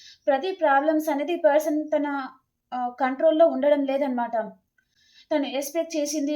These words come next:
వేరు, and అక్కడ జరిగేది వేరనమాట, ఓకే? And తన లైఫ్లో చాలా ఆర్గ్యుమెంట్స్ కూడా జరుగుతూ ఉండొచ్చండి. Maybe వారి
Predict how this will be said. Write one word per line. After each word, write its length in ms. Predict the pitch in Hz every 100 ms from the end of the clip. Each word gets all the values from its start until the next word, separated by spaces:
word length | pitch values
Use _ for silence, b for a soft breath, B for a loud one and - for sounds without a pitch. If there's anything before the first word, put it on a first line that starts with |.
| 285
వేరు, 260 | 277 277 277 -
and 160 | 262 262 269
అక్కడ 180 | 269 277 277
జరిగేది 340 | 269 254 294 294 262
వేరనమాట, 480 | 262 262 254 247 302 370
ఓకే? 160 | 311 359 415 B B B B
And 120 | 269 294
తన 140 | 294 339 339
లైఫ్లో 300 | 294 311 320 339
చాలా 160 | 330 269
ఆర్గ్యుమెంట్స్ 360 | 254 269 294 285 285
కూడా 140 | 302 269
జరుగుతూ 260 | 262 269 285 254
ఉండొచ్చండి. 520 | 247 247 254 226 220 - B B B B
Maybe 220 | 294 302 302
వారి 160 | 294 277